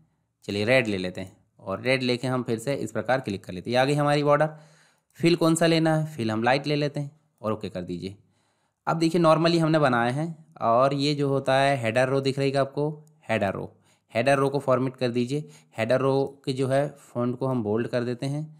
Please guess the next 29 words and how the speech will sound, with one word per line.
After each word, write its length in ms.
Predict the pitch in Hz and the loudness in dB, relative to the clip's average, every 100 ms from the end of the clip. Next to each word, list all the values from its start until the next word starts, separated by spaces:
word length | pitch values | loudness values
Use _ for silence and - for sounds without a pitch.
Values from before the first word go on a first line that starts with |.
| _ _ _ | _ _ _
और 260 | - 107 117 | -4 -4 -4
इसके 220 | 113 131 | -6 -8
कलर 280 | - 110 113 | -2 -2 -2
को 140 | 117 | -4
हम 200 | 117 117 | -4 -4
जो 100 | 113 | -2
है 140 | 117 131 135 _ _ 110 | -4 -6 -10 _ _ -4
थोड़ा 140 | 110 | -4
सा 180 | 110 131 - - | -2 -6 -10 -16
चेंज 260 | - 98 | -10 -8
कर, 100 | 92 - | -10 -6
येलो 220 | 117 107 | -2 -2
कर 160 | 95 90 | -2 -6
देते 240 | 87 82 | -6 -10
हैं 100 | 98 - _ _ _ - | -14 -18 _ _ _ -8
और 140 | 110 | -8
इसके 200 | 113 139 | -4 -4
फिल 260 | 131 135 131 | -2 0 0
को 120 | 127 | -2
हम 180 | 123 123 | -2 -2
जो 100 | 120 | -2
है 200 | 131 131 | -4 -6
ब्लैक 300 | 101 98 95 - | -8 -4 -4 -6
कर 100 | 92 | -10
देते 260 | 85 - | -10 -12
हैं, 100 | 95 - _ - | -16 -20 _ -8
ठीक 180 | 160 | -6
है। 80 | 131 - _ _ _ _ _ _ | -6 -10 _ _ _ _ _ _
बॉर्डर 320 | 117 123 127 | 0 2 2